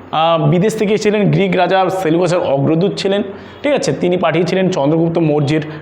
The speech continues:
রাজসভায় মেগাস্তিনিসকে, তিনি লিখেছিলেন ইন্ডিকা গ্রন্থ। এছাড়া আমাদের ভারতীয় লেখক বিশাখ দত্তের লেখা কিন্তু ওর মুদ্রা রাক্ষস। এছাড়া রয়েছে সোমদেব ভট্টের কথা সরিষাগর।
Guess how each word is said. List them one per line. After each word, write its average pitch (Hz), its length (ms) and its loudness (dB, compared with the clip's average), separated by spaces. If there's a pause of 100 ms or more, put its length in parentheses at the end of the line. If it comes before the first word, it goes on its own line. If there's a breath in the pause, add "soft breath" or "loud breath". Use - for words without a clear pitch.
রাজসভায় 170 580 0 (320 loud breath)
মেগাস্তিনিসকে, 160 600 0
তিনি 160 400 0 (120)
লিখেছিলেন 151 420 -2
ইন্ডিকা 143 320 2
গ্রন্থ। 175 340 0 (380 loud breath)
এছাড়া 247 300 0
আমাদের 214 300 2 (640)
ভারতীয় 180 380 0
লেখক 202 220 0
বিশাখ 180 380 0
দত্তের 175 360 0
লেখা 160 260 0
কিন্তু 165 220 0
ওর 156 80 2
মুদ্রা 135 360 0
রাক্ষস। 208 440 -2 (340 loud breath)
এছাড়া 196 300 0
রয়েছে 190 280 0
সোমদেব 156 460 0
ভট্টের 147 400 -2 (460 loud breath)
কথা 139 200 -2
সরিষাগর। 190 560 -2